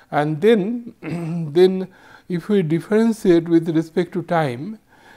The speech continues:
then, uh, with the, by differentiation we will get this equation. So, uh, and then after getting this equation, then we put these conditions,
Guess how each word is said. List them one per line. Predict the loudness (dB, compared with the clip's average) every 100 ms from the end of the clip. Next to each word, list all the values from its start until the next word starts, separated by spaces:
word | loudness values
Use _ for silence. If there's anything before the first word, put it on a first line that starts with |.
| _
then, | -4 0 0 -2
uh, | -6 -6 -6 -4
with | 0 -2 0
the, | -2 -2
by | -2 -2
differentiation | -2 -4 -4 -6 -4 -6 -6 -6 -4
we | -2 -2
will | -2
get | -4 -6 -4
this | -6 -6
equation. | -10 -10 -12 -14 -18 -20 _ _ _ _ _
So, | -4 0 2 0 -2
uh, | -2 -2 -6 -12 -18 -10 -6
and | -6 0
then | 2 2 0 -8 -12 -18 _ _ _ _ _ _ _ _ -6
after | -6 -4 -4
getting | -2 -2 -2 -6 -6
this | -8 -10
equation, | -8 -6 -6 -6 -10 -10 -14 _ -20 -20 -20 -14
then | -4 -2 -2 -2
we | -2 -4
put | -2 -4 -2
these | -2 -2 -2 -2
conditions, | -2 -2 -2 -4 -8 -12 -16